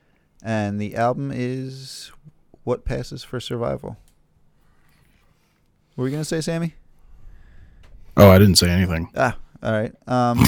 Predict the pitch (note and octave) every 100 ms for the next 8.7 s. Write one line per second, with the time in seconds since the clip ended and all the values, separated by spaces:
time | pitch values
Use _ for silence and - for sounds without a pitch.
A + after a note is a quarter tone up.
0 | - - B2 G#2+ - D#3 G3+ - - C3+
1 | A2+ G2+ G3 B2+ F#2+ - F#2 F2+ F#2+ -
2 | _ _ _ _ _ A#2 G2+ A2+ G#2 G2+
3 | G2+ _ - - - - - - _ B2+
4 | C3+ C3+ E3+ F#3+ C#3+ A2+ - A#2+ A#2+ A#2
5 | G#2+ A#2 A2+ A2+ - C3+ C3 B2+ B2 A2
6 | A2 A2 A2+ A2+ A2 - A2+ A2+ A2 -
7 | A2+ G#2+ G#2+ G#2+ G#2 G#2+ G#2+ G2+ - G#2+
8 | G#2 G2+ G#2+ A#2 - -